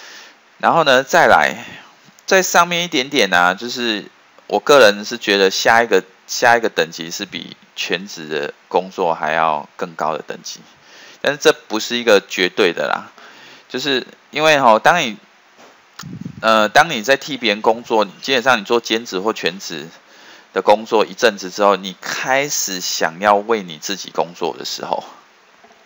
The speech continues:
OK，你开始想要利用你自己专长来工作的时候，这时候呢，你呢就可能会辞掉你全职的工作，然后开始为自己打拼。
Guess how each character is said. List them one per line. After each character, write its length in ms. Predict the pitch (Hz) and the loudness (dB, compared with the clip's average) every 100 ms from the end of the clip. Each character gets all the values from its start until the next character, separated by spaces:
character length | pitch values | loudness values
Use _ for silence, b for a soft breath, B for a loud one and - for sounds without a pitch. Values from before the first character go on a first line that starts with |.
| _ _ | _ _
OK， 220 | - - - - _ _ _ _ _ _ - | -10 -10 -12 -16 _ _ _ _ _ _ -16
你 100 | 107 | -10
开 260 | - 139 | -2 -2
始 120 | 139 | -2
想 160 | 110 95 | 2 4
要 40 | 104 | 4
利 120 | 113 | 2
用 180 | 117 104 | 0 -2
你 60 | |
自 160 | 85 107 | -8 -10
己 80 | 92 | -10
专 300 | - 101 104 | -2 0 0
长 320 | 104 - 76 78 B B | -4 -8 -8 -10 B B
来 120 | 78 85 | -8 -4
工 200 | 92 95 | -6 -4
作 160 | 90 | -6
的 60 | 76 | -6
时 140 | - | -6
候， 120 | 62 - B B _ | -8 -8 B B _
这 120 | 170 | -2
时 220 | 147 110 | 0 4
候 160 | 120 120 | 6 6
呢， 280 | 104 98 95 B B B B B _ _ _ _ _ _ _ | 4 0 -2 B B B B B _ _ _ _ _ _ _
你 220 | 104 98 | -8 -4
呢 360 | 98 101 104 101 - | 0 2 0 -4 0
就 140 | 127 | 0
可 120 | 123 | 2
能 120 | 87 98 | 0 2
会 100 | 107 | -2
辞 280 | - - | -2 -6
掉 220 | 95 107 92 | 2 4 4
你 200 | 80 - | -4 -14
全 340 | - - 82 98 | -10 -2 0 -2
职 140 | 85 | -4
的 100 | 82 | -2
工 200 | 85 85 | -2 -4
作， 260 | - 85 - | -4 -6 -4
然 100 | 85 | -2
后 120 | 92 101 | 0 0
开 340 | - - 101 | -4 -2 -2
始 160 | 110 82 | -2 -4
为 140 | 87 | -4
自 140 | 90 90 | -4 -8
己 80 | 87 | -8
打 200 | 69 - | -6 -8
拼。 140 | - | -14